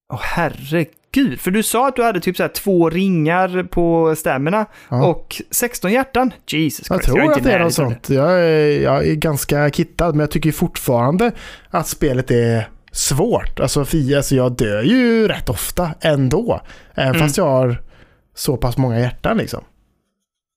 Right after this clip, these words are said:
Speaker 1: Hmm.
Speaker 2: Men, eh,
Speaker 1: Ja, jag,
Speaker 2: ja.
Speaker 1: alltså, jag är inte, jag är inte i närheten av det, liksom. Men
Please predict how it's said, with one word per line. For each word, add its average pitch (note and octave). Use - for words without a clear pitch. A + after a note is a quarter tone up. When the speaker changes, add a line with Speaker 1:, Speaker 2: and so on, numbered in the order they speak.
Speaker 1:
Hmm. A#3+
Speaker 2:
Men, D3
eh, C#3+
Speaker 1:
Ja, E3+
jag, E3
Speaker 2:
ja. D#3+
Speaker 1:
alltså, D#3+
jag D#3+
är F3+
inte, E3
jag D#3+
är -
inte D3+
i C#3+
närheten C#3
av C#3+
det, A#2
liksom. -
Men D#3